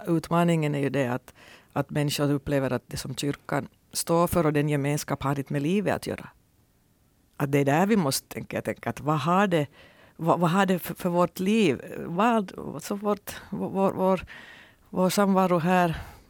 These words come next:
våra drömmar, längtan, förhoppningar om en fredfull liv tillsammans där vi vill bygga förtroende mellan människor, att vi vill att demokratin ska fungera i samhället, så måste vi också jobba såklart för att demokratin ska fungera i, alltså, eller om vi vill att det ska fungera i samhället så ska det fungera i församlingen.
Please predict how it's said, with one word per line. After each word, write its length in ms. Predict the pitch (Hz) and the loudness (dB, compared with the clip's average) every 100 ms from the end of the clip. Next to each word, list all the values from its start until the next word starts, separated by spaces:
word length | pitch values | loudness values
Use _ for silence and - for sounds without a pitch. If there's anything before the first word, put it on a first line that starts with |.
| _ - | _ -6
våra 300 | 180 180 170 | 0 2 4
drömmar, 440 | 180 185 180 160 | 4 4 4 2
längtan, 400 | 175 180 - 165 | 2 0 -2 -4
förhoppningar 580 | 160 175 - 175 170 160 | 0 -2 0 0 0 0
om 140 | 156 | -2
en 80 | 156 | -4
fredfull 560 | - 165 160 170 160 143 - - - - _ _ - | 0 0 0 2 2 0 -12 -20 -20 -20 _ _ -2
liv 220 | 175 170 | 2 2
tillsammans 520 | 180 - 170 170 160 | 2 2 2 2 0
där 100 | 160 | 0
vi 100 | 160 | 0
vill 160 | 151 160 | -2 2
bygga 440 | 165 156 147 131 - - - - - | 0 2 0 0 -4 -20 -20 -20 -2
förtroende 760 | 180 175 175 165 147 151 139 | 2 4 6 4 4 2 2
mellan 320 | 170 160 156 156 | 2 2 2 2
människor, 500 | 156 147 170 156 156 - | 0 0 0 0 -2 -10
att 180 | - 160 | -6 -2
vi 40 | 160 | 2
vill 200 | 160 156 | 2 4
att 80 | |
demokratin 600 | 156 151 147 156 - 156 | 2 0 0 0 2 0
ska 160 | 151 143 | 0 -2
fungera 400 | - 151 151 143 | -2 0 2 2
i 40 | |
samhället, 560 | 135 160 151 151 147 131 | 2 0 0 0 -2 -4
så 140 | - 170 | -4 0
måste 260 | 165 - | 0 2
vi 40 | 147 | 0
också 180 | - 165 | 2 0
jobba 260 | 151 147 | 0 -2
såklart 320 | 147 135 143 | -4 -4 -6
för 100 | - | -4
att 80 | 147 | -8
demokratin 560 | 143 143 143 147 156 143 | -6 -6 -4 -4 -2 -2
ska 160 | - 151 | -4 -6
fungera 460 | 151 147 135 123 - - - - - | -4 -2 -2 -2 -6 -18 -20 -20 -6
i, 240 | 143 139 | -2 0
alltså, 160 | 113 165 | 2 4
eller 160 | 156 | 4
om 120 | 151 | 4
vi 80 | 156 | 4
vill 180 | 156 160 | 4 4
att 100 | 147 | 2
det 60 | 147 | 0
ska 160 | - | 0
fungera 380 | 156 156 147 143 | -2 0 2 0
i 40 | |
samhället 400 | - 196 208 202 | 2 2 4 2
så 40 | 175 | -2
ska 140 | - | -2
det 80 | 170 | 0
fungera 420 | 180 180 180 180 | 0 2 2 2
i 220 | 180 - | -2 -2
församlingen. 680 | 220 226 247 190 143 101 85 | 0 4 4 4 2 -4 -6